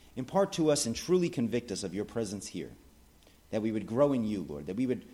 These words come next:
come to understand you more, that you would be all the more real to each and every one of us as we talk about praise and worship. Lord, we thank you for the privilege to praise and worship you. We thank you that we can have clarity in regards to our relationship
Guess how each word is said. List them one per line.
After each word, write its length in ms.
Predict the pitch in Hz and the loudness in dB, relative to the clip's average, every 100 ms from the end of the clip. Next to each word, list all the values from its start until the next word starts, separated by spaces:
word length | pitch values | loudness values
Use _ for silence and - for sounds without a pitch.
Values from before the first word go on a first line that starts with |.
| - | -6
come 180 | 175 175 | -2 -2
to 120 | 156 | 0
understand 540 | 151 127 - 123 110 | -2 -2 -4 -4 -4
you 80 | 87 | -4
more, 160 | 80 78 | -8 -8
that 120 | 87 | -6
you 100 | 143 | -2
would 120 | 180 | -2
be 220 | 143 139 - - - | -2 -4 -8 -18 -4
all 200 | 151 190 | 4 4
the 80 | 180 | 6
more 240 | 165 147 | 6 4
real 420 | 113 135 147 92 | 4 4 4 2
to 160 | - 107 | -2 -4
each 160 | 113 120 | -4 -2
and 80 | |
every 180 | 113 104 | -4 -2
one 200 | 98 98 | -4 -4
of 80 | 76 | -6
us 320 | 57 - - - - | -10 -10 -12 -16 -10
as 140 | 104 92 | -8 -6
we 100 | 107 | -2
talk 280 | 123 117 | 0 0
about 260 | 90 80 78 | 0 -6 -6
praise 300 | - 95 90 | -6 -4 -4
and 100 | 87 | -6
worship. 320 | 85 80 58 - - - - - - - - - | -8 -10 -14 -16 -20 -20 -20 -20 -20 -20 -20 -4
Lord, 140 | 117 117 | 0 2
we 80 | 117 | 2
thank 260 | 127 123 | 0 -2
you 40 | 113 | -4
for 140 | 110 | -4
the 60 | 104 | -4
privilege 480 | - 104 85 - - | -2 -2 -4 -8 -14
to 80 | |
praise 300 | - 120 113 | -4 -2 0
and 100 | 104 | -2
worship 280 | 98 98 98 | -6 -6 -8
you. 120 | 113 | -6
We 100 | 107 | -6
thank 300 | 92 113 117 | -6 -6 -6
you 60 | 117 | -4
that 180 | 101 95 - - - - | -4 -4 -10 -20 -16 -4
we 100 | 120 | -4
can 280 | - 151 135 | 0 0 2
have 220 | 131 131 | -2 -4
clarity 540 | - 139 127 92 78 71 - - | 0 2 4 2 -4 -12 -18 -12
in 100 | - | -4
regards 440 | 110 90 98 90 - | -2 0 0 -2 -4
to 80 | 95 | -2
our 80 | |
relationship 680 | 92 92 95 90 92 - | -2 -2 -2 -4 -8 -8